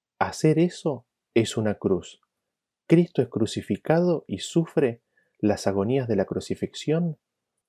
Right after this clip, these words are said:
cuando tiene que dejar o abandonar a uno de sus hijos.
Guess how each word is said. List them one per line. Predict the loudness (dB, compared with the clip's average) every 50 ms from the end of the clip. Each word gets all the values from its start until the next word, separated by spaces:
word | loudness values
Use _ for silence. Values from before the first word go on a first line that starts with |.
| _ _ _ _ _ _ _ _ _
cuando | _ -2 -2 -2 -2
tiene | -2 0 0 0 0 0
que | 2 2 2
dejar | 2 0 0 0 0 0 0 -2 -10 -12 _ _
o | _ 2 4 4
abandonar | 4 2 -2 -2 -2 -4 -2 0 0 0 0 -4 -8 -10 _
a | -2 0
uno | 2 2 2 2 2
de | 0 0 -2
sus | -4 -10 -10 -8 -10
hijos. | -10 -10 -12 -18 -20 -20 _ _